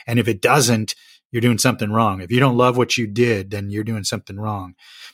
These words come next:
I remember hearing an interview with Glenn Danzig once, and somebody asked him, "What are you listening to these days?" And,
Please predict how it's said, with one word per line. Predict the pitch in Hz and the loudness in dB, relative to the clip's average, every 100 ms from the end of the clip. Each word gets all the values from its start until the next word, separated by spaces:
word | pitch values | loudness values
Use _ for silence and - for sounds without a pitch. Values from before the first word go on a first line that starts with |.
| _ | _
I | 117 | 0
remember | 117 135 | 4 6
hearing | 131 131 117 | 6 4 2
an | 123 | 4
interview | 131 123 117 | 4 4 2
with | 107 - | 0 -2
Glenn | 117 107 101 | -4 -2 -2
Danzig | 104 110 110 - 98 | -4 -4 -6 -8 -10
once, | 107 107 98 | -10 -10 -8
and | 113 98 - _ - - - - | -8 -10 -14 _ -18 -18 -20 -10
somebody | - 117 113 | -2 0 2
asked | 113 - | 2 0
him, | 117 | 0
"What | 135 | 0
are | |
you | 160 | 2
listening | 170 - 143 | 0 -2 -2
to | 135 123 | -2 -2
these | 107 | -2
days?" | - 95 95 | -4 -8 -8
And, | 104 | -10